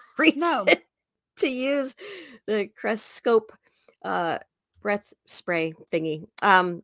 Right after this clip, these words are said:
Speaker 1: this is actually really fantastic stuff. And if you do go out in public <laughs> and you're just showing up,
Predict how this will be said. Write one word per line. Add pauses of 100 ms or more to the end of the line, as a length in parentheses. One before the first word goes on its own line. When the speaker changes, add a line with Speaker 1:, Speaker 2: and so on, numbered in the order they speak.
Speaker 1:
this
is
actually
really
fantastic
stuff. (100)
And (600)
if
you
do
go
out
in
public
<laughs>
and
you're
just
showing
up,